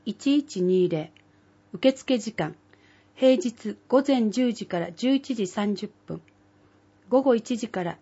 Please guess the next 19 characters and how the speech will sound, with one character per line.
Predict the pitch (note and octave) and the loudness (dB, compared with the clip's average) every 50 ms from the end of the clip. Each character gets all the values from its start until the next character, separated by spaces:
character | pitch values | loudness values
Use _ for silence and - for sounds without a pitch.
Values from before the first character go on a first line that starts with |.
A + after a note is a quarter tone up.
| _ _ | _ _
四 | - A3+ B3 | -2 -2 -2
時 | - - | -2 -4
三 | - - G#3+ G#3 G#3 G3 | -10 -6 -4 -4 -4 -4
十 | - G#3 F3 _ _ _ | -6 -8 -10 _ _ _
分。 | - D#3+ - _ _ _ _ _ _ _ - _ _ _ _ _ _ _ _ _ _ _ _ _ _ _ _ _ _ _ _ _ | -16 -16 -16 _ _ _ _ _ _ _ -20 _ _ _ _ _ _ _ _ _ _ _ _ _ _ _ _ _ _ _ _ _
九 | - D4 D4+ | 2 4 6
月 | D4+ D4+ C#4+ D4 - - F3+ | 6 6 4 2 -2 -2 -2
は | D#3+ E3+ - - | 0 -2 -2 0
高 | - C#4+ D4 D#4 | 4 6 6 8
齢 | D#4 D4+ D4+ D4+ | 6 6 4 2
者 | D4+ - A3+ G3+ | 0 -2 -2 -2
被 | G3+ - G#3+ | -2 -2 -2
害 | G3+ A#3 B3 B3+ | 2 2 2 4
防 | A3 B3+ B3+ C4 | 4 4 4 4
止 | B3+ - A3 | 2 0 -2
月 | A3+ A#3+ A#3+ _ | -2 -2 -2 _
間 | - F3+ E3 D3 C#3 | -6 -4 -4 -4 -4
で | C#3 C#3+ | -6 -8
す。 | C#3+ - | -10 -14